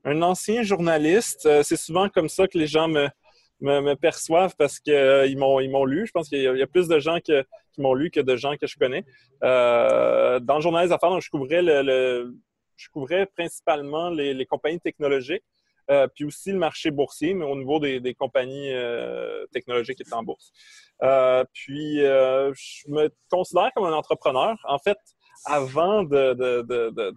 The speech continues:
d'être journaliste au Journal des Affaires, j'ai, j'ai, j'ai fondé une maison d'édition, euh, qui, qui, qui a eu un succès. Euh, c'est, c'est une,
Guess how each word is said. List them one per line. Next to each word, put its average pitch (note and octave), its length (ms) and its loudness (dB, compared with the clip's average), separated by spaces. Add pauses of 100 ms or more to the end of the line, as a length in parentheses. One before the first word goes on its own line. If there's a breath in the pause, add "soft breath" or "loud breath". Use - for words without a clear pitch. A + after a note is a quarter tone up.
d'être B2+ 140 0
journaliste C#3 420 -4
au D#3 60 -4
Journal C3 280 -6
des C#3+ 60 -2
Affaires, E3+ 320 -2
j'ai, C3 300 -4
j'ai, A#2 400 -2
j'ai B2+ 100 -12
fondé C#3+ 260 -6
une F3 60 -6
maison D3 260 -4
d'édition, D#3 400 -8 (680 soft breath)
euh, A#2 760 0
qui, B2+ 180 -6 (100)
qui, C3 80 -4 (180)
qui - 120 -12
a - 20 -6
eu B2+ 120 -6
un E3 140 -6
succès. G#3+ 680 0
Euh, C#3+ 140 -2 (720 soft breath)
c'est, D3 280 -8
c'est F3+ 280 -2
une, G#3+ 200 -2